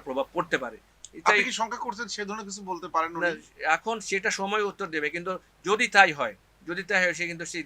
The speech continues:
Speaker 1: দায় দায়িত্ব কিন্তু পুরোপুরি কাজী মোহাম্মদ সালাউদ্দিনকে নিতে হবে, কারণ তিনি যা বলেছেন সেটি যদি হয় তাহলে কিন্তু এসে চাপা পড়ে যাবে। কিন্তু এখানে যদি ফুটবল ফেডারেশনের পক্ষ থেকে বা অন্যভাবে অন্য কিছু বলা হয়, তাহলে কিন্তু ঘটনা আবার অন্যদিকে যাবে। এই জিনিসটা এখনো
Speaker 2: আচ্ছা,
Speaker 1: কিন্তু
Speaker 2: আরেকটি
Speaker 1: জি,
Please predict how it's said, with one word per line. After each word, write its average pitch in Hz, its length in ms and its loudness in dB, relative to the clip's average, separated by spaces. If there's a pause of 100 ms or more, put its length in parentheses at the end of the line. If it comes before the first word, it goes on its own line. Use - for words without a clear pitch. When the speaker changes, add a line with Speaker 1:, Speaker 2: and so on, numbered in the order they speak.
Speaker 1:
দায় 175 220 12
দায়িত্ব 175 220 2 (120)
কিন্তু 165 160 -8 (100)
পুরোপুরি 175 360 0
কাজী 139 220 -4
মোহাম্মদ 131 320 -14
সালাউদ্দিনকে 127 440 -8
নিতে 120 240 -18
হবে, 117 140 -16 (260)
কারণ 151 280 -4
তিনি 180 140 -4 (420)
যা 160 100 8 (160)
বলেছেন 185 300 0 (100)
সেটি 185 180 -4 (100)
যদি 214 180 -4
হয় 160 180 4
তাহলে 156 240 -4
কিন্তু 147 160 -12
এসে 143 200 -14 (200)
চাপা 139 180 -2
পড়ে 127 260 -12
যাবে। 110 140 -20 (280)
কিন্তু 170 180 -8 (100)
এখানে 196 260 -4
যদি 190 140 -6 (220)
ফুটবল 170 320 0
ফেডারেশনের 180 540 -6
পক্ষ 139 120 -8 (140)
থেকে 143 160 -10 (420)
বা 156 160 0
অন্যভাবে 170 340 -4 (180)
অন্য 233 100 -2 (120)
কিছু 220 140 -2 (100)
বলা 147 180 4
হয়, 117 120 -4 (280)
তাহলে 147 220 -2
কিন্তু 147 220 -12
ঘটনা 135 320 -6
আবার 131 220 -2
অন্যদিকে 120 400 -14
যাবে। 107 120 -20 (120)
এই 214 80 4
জিনিসটা 208 340 0
এখনো 190 160 2
Speaker 2:
আচ্ছা, 190 140 4
Speaker 1:
কিন্তু 165 80 8
Speaker 2:
আরেকটি 165 220 -2
Speaker 1:
জি, 214 60 -10